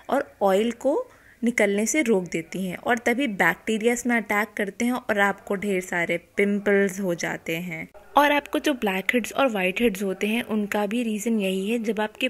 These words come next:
पोर्स कंजेस्टेड हो जाते हैं डेड स्किन सेल्स की वजह से और आप ठीक से एक्सफोलिएट नहीं करते, ठीक से फेस वॉश नहीं करते। इस टॉपिक में हम आगे की वीडियोज़ में डिटेल में डिस्कस करेंगे। कि स्किन की सेकेंड लेयर में ढेर सारी स्वेट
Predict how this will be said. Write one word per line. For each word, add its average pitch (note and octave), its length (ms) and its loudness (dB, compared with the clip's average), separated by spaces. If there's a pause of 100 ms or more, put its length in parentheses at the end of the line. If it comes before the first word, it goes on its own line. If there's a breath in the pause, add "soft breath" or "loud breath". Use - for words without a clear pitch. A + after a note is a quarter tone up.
पोर्स A#3+ 400 0
कंजेस्टेड G3+ 680 -2
हो A#3 60 0
जाते F#3+ 300 -4
हैं F#3+ 160 -6
डेड G3 200 2
स्किन A3+ 340 -4
सेल्स G#3+ 320 -2
की G3+ 100 -4
वजह F3 180 -2
से E3 220 -2 (380 loud breath)
और D4+ 120 2
आप D4+ 160 0
ठीक C4+ 200 0
से - 140 2
एक्सफोलिएट A#3 840 2
नहीं F#3 200 -2
करते, F3+ 380 -4 (100)
ठीक A3+ 160 -4
से A#3+ 120 0
फेस A3 260 0
वॉश F#3 260 0
नहीं F#3 120 -2
करते। F3 400 -2 (120)
इस - 160 -4
टॉपिक C#4 340 0
में C#4 80 0
हम C#4+ 100 -2 (100)
आगे G#3 280 0
की A#3+ 140 -4
वीडियोज़ A#3 380 2
में B3+ 120 2
डिटेल F#3 360 -4
में F3+ 140 -4
डिस्कस F3+ 340 -8
करेंगे। F3+ 360 -4 (220)
कि F4+ 100 2
स्किन - 380 -2
की E4+ 180 -4
सेकेंड A#3+ 460 0
लेयर A#3 240 4
में A#3+ 200 0 (220)
ढेर G#3 180 4
सारी A3 260 0
स्वेट - 400 -4